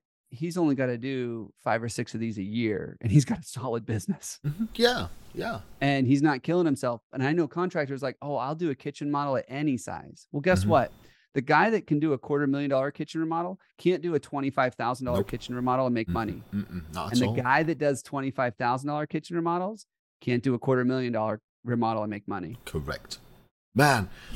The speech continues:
Speaker 2: like, I wish people understood that. Like, the,
Speaker 1: Yeah.
Speaker 2: the, the stuff, the stuff I end up explaining, and, you know, six remodels a year at a quarter million dollars,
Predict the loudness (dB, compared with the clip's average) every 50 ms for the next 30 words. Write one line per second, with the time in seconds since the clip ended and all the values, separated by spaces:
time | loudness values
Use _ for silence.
0 | 2 4 6 6 6 8 6 6 6 6 4 4 4 2 0 -2 0 0 0 0
1 | 0 0 0 2 2 2 4 4 4 4 4 2 0 -6 -18 -20 -20 -20 -20 -20
2 | _ _ _ _ _ _ _ -2 2 4 4 4 2 0 -4 -10 -12 -4 0 2
3 | 2 2 0 -4 -8 -6 -2 -2 -2 -2 -2 0 2 2 4 4 4 2 0 0
4 | 0 0 0 0 0 -2 -8 -8 -4 0 2 4 4 4 2 2 0 0 -2 0
5 | 0 -2 -2 -4 -4 -4 -4 0 2 2 2 2 2 0 0 -2 -6 -10 -18 -20
6 | -20 -20 _ _ _ 2 4 6 6 4 2 -2 -8 -16 -20 -20 -20 -20 _ _
7 | _ _ _ _ _ _ _ _ _ _ _ _ _ _ _ _ _ 0 0 2
8 | 2 4 6 6 6 6 6 4 2 0 0 0 2 2 0 -2 -6 -12 -20 -20
9 | -12 0 6 6 6 8 8 4 4 4 2 0 0 0 2 2 2 4 4 4
10 | 4 2 0 -2 -4 -6 -6 -4 -4 -2 -2 0 0 0 0 0 0 0 0 0
11 | 0 0 0 2 2 0 0 -2 -2 -4 -4